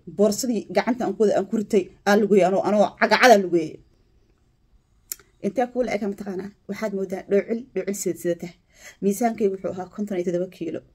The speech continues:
Konton iyo toddoba kiilo, winne, winne, winne, winne, winne, winne, winne. Dadkaas ii fiiran, waxaan yara gaabanay, wax haddana ilmaha yara sida tahay, alaabta jiidaysa, kabaha laa maxay tahay? <laughs>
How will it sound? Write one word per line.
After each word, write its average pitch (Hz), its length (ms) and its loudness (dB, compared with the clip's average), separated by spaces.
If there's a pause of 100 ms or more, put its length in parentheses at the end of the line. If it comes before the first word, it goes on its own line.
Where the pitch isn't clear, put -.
(760)
Konton 247 260 -2
iyo 202 80 2
toddoba 190 200 0
kiilo, 214 220 -4
winne, 220 220 -4
winne, 233 340 -2
winne, 233 300 -2
winne, 233 340 -4
winne, 233 300 -2
winne, 240 320 -4
winne. 240 260 -4 (240)
Dadkaas 277 360 0
ii 240 160 0
fiiran, 240 280 -2
waxaan 247 200 -6
yara 226 160 4
gaabanay, 214 360 2
wax 220 100 -2
haddana 233 180 -2
ilmaha 247 240 4
yara 247 120 2
sida 247 200 -6
tahay, - 220 6
alaabta 339 260 10
jiidaysa, 285 460 4
kabaha 339 360 6
laa 285 120 6
maxay 330 300 2
tahay? 320 280 2
<laughs> - 60 -20